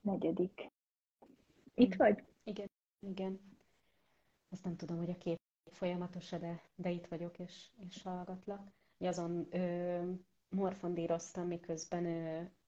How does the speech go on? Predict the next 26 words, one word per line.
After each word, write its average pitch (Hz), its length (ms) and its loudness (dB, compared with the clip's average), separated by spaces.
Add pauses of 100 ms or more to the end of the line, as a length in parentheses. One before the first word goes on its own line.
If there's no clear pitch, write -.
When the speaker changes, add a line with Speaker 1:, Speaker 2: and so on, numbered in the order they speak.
Speaker 2:
felsoroltad 170 600 -4
ezeket 180 360 -8
a 180 40 -2
módszereket 175 920 -4
itt - 240 -6
a 175 80 0
végén, 175 560 -2
hogy, 175 280 -4
ö, 170 220 4 (120)
lehet, 175 360 0
hogy 170 160 0
a, 170 240 2 (440)
a - 100 -16
kommentben 175 580 2
azért 170 320 -4
az 185 140 -6
hasznos 170 440 -4
lesz, 175 260 -2
hogy 160 120 -2
amik 165 260 -2
itt - 160 -6
elhangoztak, 165 720 -2
azokat 165 440 -8
fel, 170 420 -2
ö, 165 320 -4
soroljuk, 180 720 -2